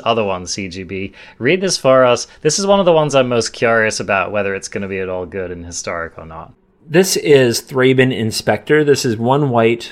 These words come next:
Speaker 2: for a one two human soldier at common. Not that it matters because we're actually, uh, not within any booster packs. So these are all,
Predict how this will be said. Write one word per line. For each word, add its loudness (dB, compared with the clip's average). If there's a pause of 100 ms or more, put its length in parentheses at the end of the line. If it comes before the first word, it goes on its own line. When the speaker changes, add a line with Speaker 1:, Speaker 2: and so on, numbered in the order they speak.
Speaker 2:
for 2
a 2
one -2
two 0
human 0
soldier -2 (160)
at -10
common. -4 (500)
Not 2
that 6
it 6
matters 4
because 2
we're 6
actually, 0
uh, 0
not -2
within 6
any 4
booster 2
packs. -2
So 4
these 6
are 6
all, 6